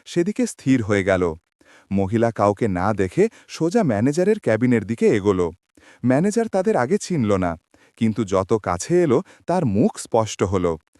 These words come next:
সেই মহিলা, যার ফাইল সে কাল ঠুকরিয়ে দিয়েছিল, যার শাড়ির ওপর সে হেসেছিল, যাকে সে বলেছিল যে, "আমরা তোমার মতো গ্রাহক চাই না,"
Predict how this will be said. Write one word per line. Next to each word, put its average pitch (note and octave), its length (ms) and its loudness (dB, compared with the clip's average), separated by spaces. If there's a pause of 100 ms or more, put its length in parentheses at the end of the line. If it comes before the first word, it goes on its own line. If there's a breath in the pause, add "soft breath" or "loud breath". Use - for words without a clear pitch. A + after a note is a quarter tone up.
(180 soft breath)
সেই G#3+ 320 2
মহিলা, A2+ 460 2 (220 soft breath)
যার C3+ 280 -2
ফাইল C3+ 340 -2
সে A3+ 260 -2
কাল D3 300 2
ঠুকরিয়ে A#2 380 0
দিয়েছিল, F2+ 500 -2 (440 soft breath)
যার G2 240 0
শাড়ির A#2 460 0
ওপর B2 260 2
সে G3 180 -2
হেসেছিল, A2+ 600 -2 (480 soft breath)
যাকে G#2 360 -2
সে F#3+ 160 -2
বলেছিল D3 560 0 (240 loud breath)
যে, E3+ 120 0 (100)
"আমরা A2+ 400 -2
তোমার B2+ 280 -2
মতো E3+ 240 -2
গ্রাহক G#2+ 440 -2
চাই C#3 340 -2
না," C3 180 2